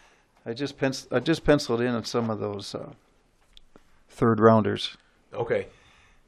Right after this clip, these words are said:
Speaker 2: So, yeah, I, you know,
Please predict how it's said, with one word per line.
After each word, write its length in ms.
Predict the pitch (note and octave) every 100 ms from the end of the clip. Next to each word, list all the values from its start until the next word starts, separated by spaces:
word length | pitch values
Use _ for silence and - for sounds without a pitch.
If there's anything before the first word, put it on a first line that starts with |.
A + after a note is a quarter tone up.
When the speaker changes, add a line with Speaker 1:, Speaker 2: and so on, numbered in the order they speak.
| _ _
Speaker 2:
So, 520 | - - C#3 C#3 C3 - - - - _ _ _ _ _ - -
yeah, 240 | F#2+ C3+
I, 200 | - - - - -
you 140 | G2+ B2
know, 300 | F#3 F#3